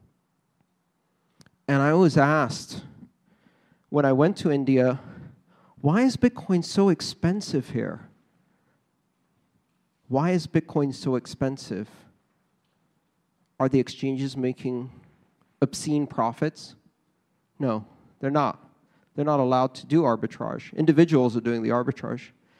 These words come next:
And so I explained, It's not the Bitcoin that's too expensive. If I go down the street right now with U S dollars and buy Bitcoin, the price that they will give me is the exact same price I can get in San Francisco.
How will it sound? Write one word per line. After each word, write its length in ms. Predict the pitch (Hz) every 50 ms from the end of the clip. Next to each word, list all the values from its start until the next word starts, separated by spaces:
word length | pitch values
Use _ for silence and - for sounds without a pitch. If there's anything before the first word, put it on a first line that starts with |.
| _ _ - - _ _ -
And 100 | 180 185
so 120 | - 220
I 100 | 196 190
explained, 640 | 190 - - - 240 254 254 220 180 147 139 135 113 - - - _ _ _ _ _ _ _ _ _ _ _ _ _ _ _ _ _ _ _ _ _ _ _ _ _ _ _ -
It's 120 | - 156 -
not 140 | 220 220
the 100 | 196 185
Bitcoin 340 | 170 - 240 - 247 208 160
that's 160 | 131 120 -
too 100 | - 131
expensive. 520 | 117 - - - 120 120 - - 127 135 - - - - _ _ _ _ _ _ _ _ _ _ _ _ _ _ _ _ _ -
If 140 | - - -
I 140 | 151 160 170
go 380 | 160 165 165 165 160 117 160 - - - _ _ _ _ _ _ _ _ _ _ _ _ _ _ _ _ _ _ _ -
down 220 | 147 151 175 202
the 60 | 208
street 320 | - - - 202 156 127 - - - - -
right 200 | - 151 185 -
now 260 | - 156 127 98 113 - _ _ _ _ _ _ _ _ _ _
with 180 | - 120 117 113
U 180 | 120 151 175 196
S 80 | 180
dollars 500 | - 190 165 131 104 95 101 - - - _ _ -
and 160 | - 120 123
buy 160 | 123 135 143
Bitcoin, 460 | 139 151 147 143 - - 110 107 110 - - _ _ _ _ _ -
the 80 | 127
price 360 | - - - 160 160 156 - -
that 160 | - 156 -
they 80 | 156
will 120 | 160 160 170
give 240 | 165 175 151 - -
me 140 | 127 123
is 100 | 123 120
the 140 | 123 131 120
exact 600 | 120 123 - 151 147 120 - 190 185 202 196 -
same 200 | - 202 175 165
price 260 | 160 175 147 143 -
I 60 | 165 139
can 140 | - 143
get 140 | 139 135 127
in 60 | 131
San 200 | 135 - 139 123
Francisco. 580 | - - 123 - - 135 135 - - 110 113 -